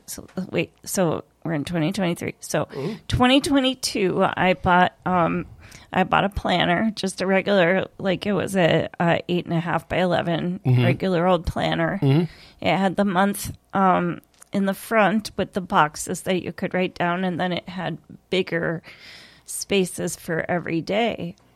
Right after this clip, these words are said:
Speaker 1: And so last year, just for, like, a fun thing to do, I decided that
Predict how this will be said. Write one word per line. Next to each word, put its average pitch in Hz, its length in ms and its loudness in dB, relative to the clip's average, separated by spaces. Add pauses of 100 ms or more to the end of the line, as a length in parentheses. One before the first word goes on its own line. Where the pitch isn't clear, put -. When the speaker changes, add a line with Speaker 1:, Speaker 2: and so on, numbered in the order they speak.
Speaker 1:
And 185 240 -2
so 175 640 -2 (580)
last 180 480 -2
year, 180 340 -4 (220)
just - 260 -8
for, - 240 -6
like, 180 260 -4
a 180 60 -2
fun 180 420 -2
thing 185 280 -2
to 190 100 0
do, 254 240 4
I - 120 4
decided - 640 -4
that - 300 -4